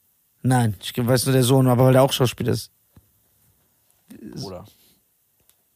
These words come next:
Speaker 1: Sag mir nicht, die sieht aus wie so Frau mit seinem Gesicht, das wäre echt hässlich.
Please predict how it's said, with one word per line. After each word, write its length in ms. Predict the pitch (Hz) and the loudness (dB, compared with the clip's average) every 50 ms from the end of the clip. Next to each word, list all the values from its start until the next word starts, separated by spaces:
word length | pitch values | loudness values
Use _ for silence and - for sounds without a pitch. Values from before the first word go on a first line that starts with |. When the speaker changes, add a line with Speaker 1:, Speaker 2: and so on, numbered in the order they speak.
| _ _ _ _ _ _ _ | _ _ _ _ _ _ _
Speaker 1:
Sag 420 | - - - - 107 120 - 127 | -20 -16 -14 -8 -6 -6 -4 -4
mir 80 | 135 139 | -2 -2
nicht, 160 | 147 - - | -2 -2 -2
die 80 | 135 | -2
sieht 140 | 127 139 131 | -2 -2 0
aus 240 | - 143 147 - - | 0 0 0 0 0
wie 160 | 131 139 - - 135 | -2 -4 -2 -2 0
so 120 | 123 135 | 0 0
Frau 300 | 120 - - 156 170 175 | 0 2 4 4 4 4
mit 140 | 160 156 139 | 4 2 2
seinem 220 | 127 156 151 143 | 2 2 2 2
Gesicht, 380 | 127 139 127 139 190 - - - | 0 0 0 2 0 0 0 -2
das 160 | 135 - - 147 | -2 -2 0 0
wäre 140 | 143 - - | 0 0 0
echt 200 | 156 147 - - | -2 -4 -4 -2
hässlich. 540 | 147 139 - - - - 107 117 - - - | -2 -2 -2 -4 -6 -6 -8 -8 -8 -10 -14